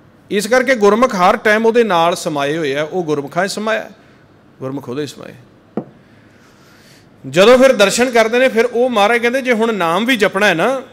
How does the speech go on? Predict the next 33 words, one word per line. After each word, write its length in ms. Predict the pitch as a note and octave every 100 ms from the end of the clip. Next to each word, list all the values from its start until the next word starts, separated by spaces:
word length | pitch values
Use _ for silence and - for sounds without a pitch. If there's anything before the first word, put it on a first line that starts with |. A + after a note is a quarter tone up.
| - - C#3+
ਜਿਹੜੀ 400 | C#3+ F#3+ A#3+ B3+
ਸੱਚ 380 | F3 E3+ E3+
ਅਤੇ 180 | G#3 A3
ਜੋਤ 280 | F3+ F3 F3
ਦੀ 140 | F#3+
ਤੁਹਾਨੂੰ 260 | G#3 F3 D#3
ਪਹਿਚਾਣ 420 | F3 E3 E3 E3
ਹੋਈ, 200 | F#3 F#3+ -
ਇਹਦੇ 260 | G#3 A3 A#3+
ਉੱਪਰ 240 | G#3 G3
ਧਿਆਨ 360 | G3 F#3 D3 D3+
ਧਰ 140 | D#3+
ਕੇ 160 | D3+ C3+
ਜਪੋ।" 340 | C3+ F3+ F3
"ਗੁਰ 260 | D3 D#3+ E3
ਕੀ 260 | E3+ A3
ਮੂਰਤ 480 | G3+ D3 D3 F#3 - D#4+ C#4 - - _ _ _ _ B2+
ਮਨ 300 | C#3 D#3 E3
ਮੈਂ 200 | F3 E3+
ਧਿਆਨ।" 440 | F3+ D3+ C#3 C#3+
ਹੁਣ 240 | C3+ D#3
ਫਿਰ 160 | D3+ F3
ਗੁਰਮੁਖ 320 | F3 E3+ F#3+
ਜਦੋਂ 220 | F#3+ G3+
ਅਭਿਆਸ 280 | G3 F#3+ D#3
ਕਰਦੇ 340 | - F3+ G3 G#3+
ਆ 40 |
ਨਾ, 120 | C4
ਜਿਨ੍ਹਾਂ 220 | A#3+ G#3+
ਨੇ 60 | G#3
ਪ੍ਰੈਕਟੀਕਲ 460 | F#3+ D#3+ E3+ E3 E3
ਕਰ 160 | D#3
ਲਿਆ, 260 | C#3+ D3+